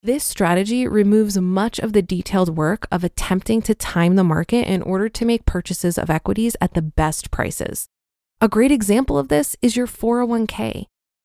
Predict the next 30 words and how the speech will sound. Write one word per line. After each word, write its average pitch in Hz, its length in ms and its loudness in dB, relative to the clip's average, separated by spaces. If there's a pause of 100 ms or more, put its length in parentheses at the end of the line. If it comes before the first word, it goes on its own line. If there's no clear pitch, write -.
(120)
Your 247 280 4
contributions 247 880 -2
are 196 200 0
deducted - 600 -4
from 170 220 -2 (140)
every 190 280 2
paycheck - 600 -4
and 190 140 0
invested 190 680 -2
regardless 202 960 0
of 170 180 -2
what 175 120 -2
the 170 80 -2
market's 160 400 -4
doing. - 400 -2 (600)
Dollar 208 280 2
cost - 400 0
averaging 175 500 0
is 175 160 -6
a 185 60 4
good 226 340 0
strategy 196 540 0
for 180 180 -2
most 185 400 0
investors 208 640 -2
because 202 400 -2
over 254 320 4
the 294 120 0
long 269 460 4
term, - 380 -4